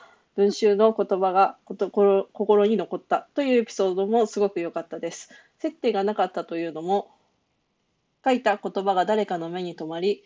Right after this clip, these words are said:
誰かの心に響き、誰かの心に残る。とても素敵だなぁと感動しました。感想をつけて、これ良かったワードがたくさんある中で、私がやっ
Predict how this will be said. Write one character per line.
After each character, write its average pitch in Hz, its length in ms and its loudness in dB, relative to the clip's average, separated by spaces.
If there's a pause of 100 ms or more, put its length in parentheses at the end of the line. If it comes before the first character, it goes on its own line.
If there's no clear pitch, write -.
(140)
誰 208 180 4
か 190 140 -4
の 208 100 -2
心 180 400 -4
に 147 100 -8
響 165 300 -8
き、 233 240 -2
誰 196 220 2
か 165 100 -6
の 156 100 -8
心 185 360 -2
に 151 80 -6
残 156 240 0
る。 - 240 -4
と 156 80 -16
て 170 80 -8
も 156 120 -12
素 - 60 -20
敵 180 220 -4
だ 185 120 -2
な 226 200 2
ぁ - 20 0
と 214 100 -10
感 175 280 -8
動 175 200 -8
し 175 140 -10
ま 196 120 0
し - 60 -8
た。 - 200 0 (1120)
感 262 240 2
想 262 260 4
を 254 280 4 (240)
つ - 100 -10
け 220 140 4
て、 185 280 -2 (240)
こ 220 120 -2
れ 214 360 4
良 226 120 2
か 208 100 2
っ 202 160 -4
た 196 120 6
ワ 196 200 10
ー - 20 4
ド 160 120 -2
が 165 100 2
た 170 120 -4
く - 60 -16
さ 190 180 2
ん - 20 6
あ 196 60 6
る 190 120 2
中 160 220 -4
で、 180 260 0 (220)
私 214 260 0
が 226 240 8 (220)
や 202 60 -10
っ - 40 -20